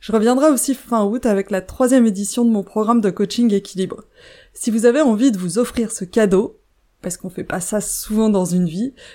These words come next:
contactez-moi et je vous recontacterai pendant l'été pour prendre rendez-vous. Pendant Équilibre, on va passer quatre mois à revoir de fond en comble la manière dont vous gérez votre temps,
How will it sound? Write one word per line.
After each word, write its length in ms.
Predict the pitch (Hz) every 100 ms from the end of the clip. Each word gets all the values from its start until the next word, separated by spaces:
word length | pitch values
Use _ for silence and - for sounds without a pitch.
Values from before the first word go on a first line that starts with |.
| -
contactez-moi 840 | 254 254 254 - 240 220 214 226 -
et 120 | - 214
je 100 | 180
vous 100 | 202
recontacterai 680 | 214 214 214 220 220 214
pendant 260 | 226 208 185
l'été 240 | 185 180
pour 180 | 214 190
prendre 300 | - 202 202
rendez-vous. 500 | 185 180 175 175 262 - _ _ _ _ - -
Pendant 240 | 233 247
Équilibre, 420 | 269 - 240 247
on 60 | 233
va 140 | 196
passer 320 | 190 220 220
quatre 180 | 214 269
mois 320 | 240 240 254 -
à 140 | 202
revoir 300 | 208 208 226
de 100 | 196
fond 240 | 175 311 277
en 120 | 233
comble 420 | 233 247 247 208 -
la 160 | 202
manière 320 | 208 240 240
dont 220 | 214 196 -
vous 140 | -
gérez 240 | 185 214 233
votre 240 | 220 220
temps, 260 | - 190